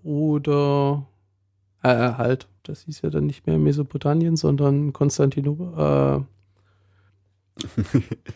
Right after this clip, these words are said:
Speaker 1: wie hieß
Speaker 2: Also,
Speaker 1: das,
Speaker 2: also
Speaker 1: wie hieß das Land, wo Konstant-, <laughs> Konstantinopel die Hauptstadt war? Naja, wie auch immer, ich komm grad nicht drauf.
Speaker 2: Okay.
Speaker 1: Äh, und dann eben der Türkei,
Speaker 2: Mhm.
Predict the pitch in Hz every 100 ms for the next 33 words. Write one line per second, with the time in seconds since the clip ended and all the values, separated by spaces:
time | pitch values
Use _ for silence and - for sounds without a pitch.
0 | - 143 156 147 110 113 - 165 180 196
1 | 214 - 180 151 170 165 147 151 - 160
2 | 143 - 160 123 - 135 160 175 - 143
3 | 135 151 151 156 147 135 139 - 165 165
4 | 175 175 - 117 - 104 - - 156 165
5 | 170 170 160 151 151 160 165 - 156 147
6 | 143 156 - 170 98 95 104 - _ 147
7 | 147 147 143 - 160 175 165 156 156 156
8 | 151 151 151 147 143 - - 151 139 139
9 | 175 196 - 113 113